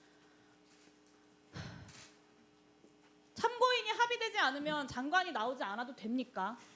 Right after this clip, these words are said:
위원회가 안건을 정해서 출석을 요구하면 국회법 제백이십일 조 삼 항에 따라서 장관은 출석해야 합니다. 장관이 도대체 무슨 근거로 이 참고인 합의를 운운하면서 이곳 여가부,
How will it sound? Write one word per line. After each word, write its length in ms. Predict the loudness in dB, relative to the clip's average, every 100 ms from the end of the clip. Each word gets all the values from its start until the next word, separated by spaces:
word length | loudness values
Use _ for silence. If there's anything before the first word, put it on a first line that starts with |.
| -8 6
위원회가 680 | 8 8 6 4 6 6 4
안건을 380 | 0 -2 -2
정해서 540 | -4 -2 0 2 4 4
출석을 800 | 0 0 0 0 -10 2 8 10
요구하면 800 | 10 8 6 4 4 4 4 -2 -16 -10 -4
국회법 400 | 4 6 4 6
제백이십일 640 | 6 6 4 2 2 2
조 100 | 0
삼 120 | 2 6
항에 260 | 6 4 4
따라서 600 | 6 6 6 6 4 4
장관은 560 | 0 0 4 4 4 -2
출석해야 640 | -2 2 2 6 6 8
합니다. 640 | 4 -2 -8 -8 -6 -8 -14 -20 -20 -20 -20 -20 -20 _ _
장관이 440 | 2 6 6 6
도대체 520 | 0 -2 -2 4 6 6
무슨 640 | 2 4 4 6 2 4
근거로 680 | 6 8 8 6 4 4 2
이 80 | 0
참고인 520 | -2 0 0 2 4
합의를 320 | 2 2 -6
운운하면서 760 | -6 -2 -2 -2 -2 2 2
이곳 260 | 2 -2 2
여가부, 560 | 4 4 2 0 -4